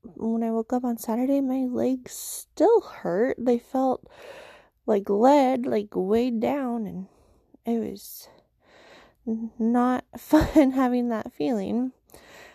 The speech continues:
I took Excedrin <laughs> because we went to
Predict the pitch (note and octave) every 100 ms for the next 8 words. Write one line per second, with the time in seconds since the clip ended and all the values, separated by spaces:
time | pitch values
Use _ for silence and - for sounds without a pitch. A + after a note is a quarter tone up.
0 | - - A#3 A3 - B3+ A#3 A3 - -
1 | - - - - - _ _ _ _ -
2 | - A3+ - - G4 C#4 C4 C#4 C#4+ C#4+
3 | - D4 B3 B3 - - - - - -
4 | C4 C#4 C#4 C#4 B3 - - C#4 C4 B3+